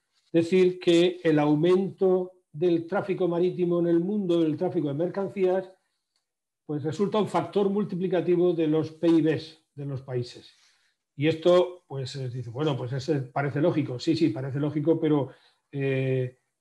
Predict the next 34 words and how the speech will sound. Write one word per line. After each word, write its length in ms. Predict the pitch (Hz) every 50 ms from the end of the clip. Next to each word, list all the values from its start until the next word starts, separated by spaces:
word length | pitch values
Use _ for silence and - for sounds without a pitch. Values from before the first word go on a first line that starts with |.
| _
el 120 | - 131 127
que 100 | - 139
no 100 | 151 160
vive 200 | 175 165 160 151
cerca 280 | 160 180 151 - 147
de 80 | 139 147
un 140 | 151 156 156
puerto, 600 | 175 175 165 165 - 170 165 170 165 - - _ _ _ _ _ -
pues 180 | 156 143 135
no 160 | 156 170 165
ve 240 | 165 170 170 165 - -
ese 300 | 180 160 - 175 165 151
nexo 460 | 147 156 175 180 175 - - 170 160
de 120 | 151 147
unión 520 | 147 151 170 180 170 160 143 143 151 - -
entre 420 | 165 160 156 151 131 156 156 156
los 320 | 151 147 143 143 131 - -
mares 400 | 143 143 180 185 170 170 135 147
y 80 | 165
océanos 580 | 160 165 - 180 170 156 156 160 165 165 165 165 - _ _ _ _ _ _ _ _
y 80 | - 151
la 220 | 143 139 135 -
zona 380 | - 165 165 165 160 156 - -
terrestre, 480 | 165 139 131 190 190 - - 160 165
que 100 | 165 180
es 80 | 175 165
donde 480 | 175 160 151 156 151 156 156 - - -
el 180 | 147 143 139 127
ser 160 | - 165 156
humano 300 | 151 156 160 156 147 143
habita, 500 | 143 170 165 - 156 147 147 147 - - _ _ _ _ _ _ _
eh, 300 | 147 143 147 156 170 -
y, 80 | 147 147 143 139 139 151 - 147 147
y 220 | 147 147 151 -